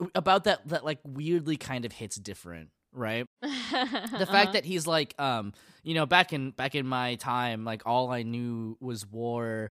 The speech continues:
Speaker 1: and,
Speaker 2: Mm.
Speaker 1: uh, if only, if only I had, like, all those men were ready to die for our cause, and if only I had s-, spent, like, any amount of time, like, um, hanging out with them," right?
Speaker 2: Yeah,
Speaker 1: Um,
Speaker 2: yeah, I love that part where he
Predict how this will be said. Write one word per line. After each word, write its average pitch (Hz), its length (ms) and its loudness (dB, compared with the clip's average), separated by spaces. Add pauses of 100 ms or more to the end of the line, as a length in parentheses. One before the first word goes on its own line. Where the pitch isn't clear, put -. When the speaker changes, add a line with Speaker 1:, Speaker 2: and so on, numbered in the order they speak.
(220)
Speaker 1:
and, 170 500 2
Speaker 2:
Mm. 226 400 -2
Speaker 1:
uh, 113 240 0
if 151 180 -2
only, 151 400 -2
if 143 240 -6
only 143 260 -2
I 127 100 0
had, 113 400 -4
like, 123 200 -4
all 139 200 2
those 135 200 0
men 127 280 -2
were 120 100 -2
ready 120 300 0
to 131 160 -4
die 104 720 0 (100)
for 123 160 -4
our 107 180 -2
cause, 107 520 0
and 104 120 -6
if 107 140 -6
only 120 220 -2
I 110 80 -2
had 107 180 -4
s-, - 220 -10
spent, 113 400 -6
like, 120 240 -6
any 123 240 -2
amount 113 240 -4
of 107 100 -6
time, 104 320 -6
like, 98 240 -10 (360)
um, 95 520 -6
hanging 117 340 -8
out 98 140 -6
with 98 140 -10
them," 90 320 -10
right? 98 280 -10 (380)
Speaker 2:
Yeah, 330 600 8
Speaker 1:
Um, 302 60 2
Speaker 2:
yeah, 294 180 4
I 269 120 6
love 285 400 4
that 277 220 6
part 247 280 4
where 233 260 4
he 240 640 0